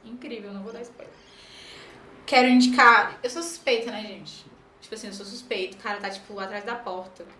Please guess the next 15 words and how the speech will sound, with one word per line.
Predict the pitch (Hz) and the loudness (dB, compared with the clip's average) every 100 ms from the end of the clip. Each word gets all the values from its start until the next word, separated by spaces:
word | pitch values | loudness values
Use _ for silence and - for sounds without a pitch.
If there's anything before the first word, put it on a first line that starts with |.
| - | -14
Mas | 190 196 | -12 -6
aí, | 226 220 | -6 -6
Heitor | 196 202 208 | -8 -8 -4
Valente. | 233 220 185 202 202 - - - _ - - - | -4 -4 -8 -14 -14 -16 -18 -20 _ -20 -20 -6
Tá | 214 | -4
bom, | 208 233 | -4 -6
família? | - 226 196 359 | -8 -10 -6 -4
<laughs> | 605 622 - 508 - - - - | 0 0 2 -2 -2 -10 -8 -4
A | 415 | 0
risadinha | 403 392 359 339 | 2 2 2 0
atrás | 339 320 302 | 0 2 2
da | 294 | 0
porta | 294 302 302 | 2 0 0
foi | 311 247 | -2 -2
ótimo. | 220 - | -2 -8